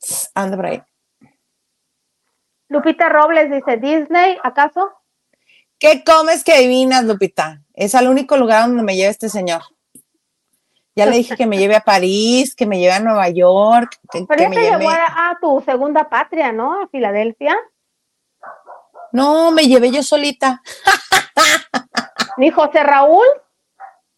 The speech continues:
Speaker 1: José Raúl, no, no, no alcancé a hacer ese viaje con José Raúl.
Speaker 2: Mm. ¿Te llevó a Nueva York?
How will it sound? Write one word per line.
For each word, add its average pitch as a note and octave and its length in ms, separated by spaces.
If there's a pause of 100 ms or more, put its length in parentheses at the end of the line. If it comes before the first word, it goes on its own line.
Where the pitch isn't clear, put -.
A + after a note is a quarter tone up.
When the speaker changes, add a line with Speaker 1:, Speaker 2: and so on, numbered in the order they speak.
(760)
Speaker 1:
José A3 320
Raúl, A3+ 360
no, B3+ 420
no, C#4 280
no C4 140
alcancé C4 320
a - 20
hacer C4 160
ese C4 180
viaje B3+ 220
con A3 220
José - 260
Raúl. F#3+ 400
Speaker 2:
Mm. C#4 420 (1400)
¿Te - 120
llevó C#4 180
a C#4 40
Nueva C#4+ 220
York? C4 280